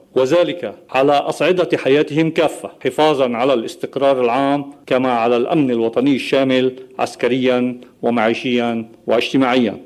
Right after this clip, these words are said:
يسمن المجلس في هذا السياق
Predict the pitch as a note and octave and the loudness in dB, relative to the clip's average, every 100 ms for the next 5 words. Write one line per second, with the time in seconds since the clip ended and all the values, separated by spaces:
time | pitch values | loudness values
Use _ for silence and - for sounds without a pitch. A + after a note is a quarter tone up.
0 | - B2+ E3 F#3 F3 D#3 D3 E3+ C3+ A#2 | -4 0 2 2 2 2 2 0 -2 -8
1 | - - - - B2 C#3+ C#3 - D#3 C#3 | -12 -20 -6 -2 2 2 0 0 2 2
2 | - - | -2 -12